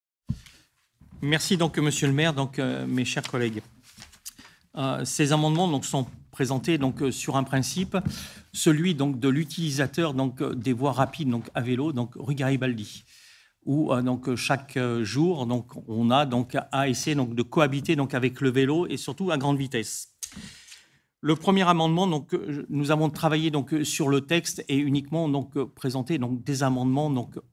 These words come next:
au, au texte. Euh, sur le premier amendement, donc, le premier amendement, donc, Caluire Rocker, donc, voudrait donc, ajouter, donc, euh, donc, euh, voudrait ajouter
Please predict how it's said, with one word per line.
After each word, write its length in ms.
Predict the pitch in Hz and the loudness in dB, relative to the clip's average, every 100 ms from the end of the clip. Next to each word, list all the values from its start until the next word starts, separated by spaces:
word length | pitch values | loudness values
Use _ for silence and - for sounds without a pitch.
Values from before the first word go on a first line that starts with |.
| - | -8
au, 200 | 131 123 - - | -6 -6 -12 -6
au 160 | 127 120 | -4 -2
texte. 480 | 123 151 - - 185 190 - - - - - _ _ _ _ | -4 -4 -6 -4 -4 -4 -12 -16 -18 -20 -20 _ _ _ _
Euh, 220 | 135 135 135 | -2 -2 2
sur 160 | - | 6
le 60 | 196 | 6
premier 300 | - 185 165 | 4 2 4
amendement, 480 | 156 143 123 104 110 - | 4 2 0 -2 -8 -10
donc, 160 | 120 | -6
le 80 | 143 | -6
premier 280 | 120 160 156 | -2 0 2
amendement, 460 | 147 135 131 143 185 | 2 2 0 0 0
donc, 240 | 135 - | -2 -2
Caluire 320 | 139 127 131 | -4 0 0
Rocker, 300 | 123 123 175 156 | -2 -2 -2 -2
donc, 180 | 120 | -4
voudrait 300 | 117 127 151 | -4 -2 0
donc, 240 | 127 110 - - | 0 0 -4 -4
ajouter, 440 | 135 117 123 - | -4 -4 -6 -4
donc, 280 | 151 123 - | -2 -2 -4
euh, 80 | 117 107 - - _ _ - - | -6 -6 -10 -16 _ _ -20 -8
donc, 340 | 123 113 107 131 | -4 -4 -4 -4
euh, 100 | 123 | -4
voudrait 300 | 123 127 143 | -2 0 2
ajouter 560 | 123 127 123 143 175 | 2 0 2 2 2